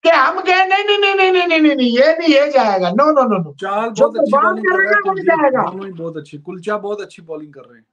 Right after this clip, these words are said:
Speaker 2: दोनों।
Speaker 1: कुलचा पे तो बहस ही नहीं है ना रिजवान साहब, मैंने तो देखे सीधा आपसे कहा कि, अ, जडेजा, अ, चाहल और कुलदीप,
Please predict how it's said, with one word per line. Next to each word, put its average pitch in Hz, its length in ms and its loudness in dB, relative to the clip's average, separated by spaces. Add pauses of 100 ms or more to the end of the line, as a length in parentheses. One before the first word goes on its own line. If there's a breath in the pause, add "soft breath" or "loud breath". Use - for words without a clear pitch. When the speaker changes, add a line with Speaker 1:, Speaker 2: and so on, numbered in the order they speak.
(100)
Speaker 2:
दोनों। 165 300 -12 (300)
Speaker 1:
कुलचा 403 400 2
पे 427 120 -2
तो 440 180 0
बहस 349 380 0
ही 415 60 4
नहीं 392 160 2
है 330 100 0
ना 359 120 2
रिजवान 349 420 0
साहब, - 320 -2 (520)
मैंने 302 280 2
तो 381 120 2
देखे 370 360 2
सीधा 320 280 2
आपसे 349 380 2
कहा 320 320 0
कि, 349 420 0 (400)
अ, 269 140 4
जडेजा, 302 760 0 (680)
अ, 294 400 4
चाहल 294 460 0
और 311 120 0
कुलदीप, 269 560 0